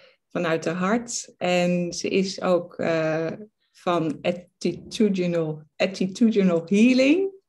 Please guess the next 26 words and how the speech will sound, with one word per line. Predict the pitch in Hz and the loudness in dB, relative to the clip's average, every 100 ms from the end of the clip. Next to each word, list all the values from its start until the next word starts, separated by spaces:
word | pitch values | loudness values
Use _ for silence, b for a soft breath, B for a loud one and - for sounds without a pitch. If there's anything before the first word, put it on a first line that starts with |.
| _ | _
A | 190 175 | -2 -2
H, | 175 185 262 330 - | -2 -2 -2 -4 -4
van | 208 202 | -2 0
Jan | 202 190 190 | 0 0 0
Polsky, | 262 370 - 320 | 0 0 -2 -6
geloof | 302 302 302 | -2 -2 -2
ik. | 339 - - _ b b b b b | -4 -8 -10 _ b b b b b
Hè, | - 254 | 0 2
dus | 233 | 2
zij | - - 220 | 0 0 0
ook | 226 | 0
eigenlijk | 214 214 196 | -2 -2 -4
principes | 208 208 214 247 233 208 202 - - | 0 2 4 2 4 2 0 -8 -12
vanuit | - 196 196 208 208 - 196 | -4 0 2 2 0 -6 -8
de | 190 | 0
cursus | 190 208 208 196 190 | 2 2 0 -4 -4
of | 180 | -6
gebaseerd | - 160 160 - 185 185 185 | -6 -6 -4 0 0 2 -2
op | 170 | -8
de | - | -4
cursus | 190 180 180 180 | -2 -2 -2 -8
in | 160 | -4
wonderen. | 170 165 160 156 156 B B B B B _ | -2 -2 -4 -6 -8 B B B B B _
En | 185 180 | 0 2
daarnaast, | 175 170 175 175 175 - | 2 0 0 -2 -6 -10
eh, | - 165 165 151 | -4 -2 0 0